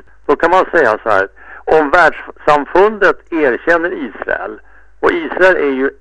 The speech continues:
ett land, ett folk, en, eh, gud, en ledare, ungefär som det Adolf Hitler sa, ein Reich, ein Volk, ein Führer, ein Gott und ein Befehl. Om man erkänner Israel,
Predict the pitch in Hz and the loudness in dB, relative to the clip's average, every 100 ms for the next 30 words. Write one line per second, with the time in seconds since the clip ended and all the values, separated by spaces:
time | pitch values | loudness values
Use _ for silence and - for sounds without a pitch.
0 | - 175 139 - 127 123 127 - 123 113 | -4 -2 -2 -2 0 2 0 -4 -4 -4
1 | - - 113 107 - - - - - - | -4 -4 -4 -4 -10 -20 -20 -20 -20 -6
2 | 135 123 113 104 107 104 101 107 107 - | 0 2 0 0 2 2 2 -2 -6 -16
3 | 120 117 107 110 98 98 113 110 90 104 | -8 -6 -4 0 0 0 -2 -2 0 2
4 | 101 90 - 127 127 - 104 117 110 107 | 0 -2 -8 -4 -2 2 0 0 0 0
5 | 107 113 139 143 - 107 90 - 120 131 | 0 -2 -4 -4 -4 -4 -4 0 2 2
6 | 110 120 123 - 113 120 - 113 120 - | 2 2 0 0 0 0 0 0 0 -2
7 | 104 113 - 131 120 120 113 120 120 113 | -2 -2 -2 2 2 2 0 0 0 0
8 | 113 113 98 101 107 110 135 104 - - | -2 -2 -2 -2 -4 -8 -8 -10 -14 -20
9 | - - - - - 147 160 185 170 151 | -20 -20 -20 -6 0 2 2 0 2 0
10 | - 220 202 185 160 110 - 113 101 | 0 -2 0 -2 -4 -14 -6 0 0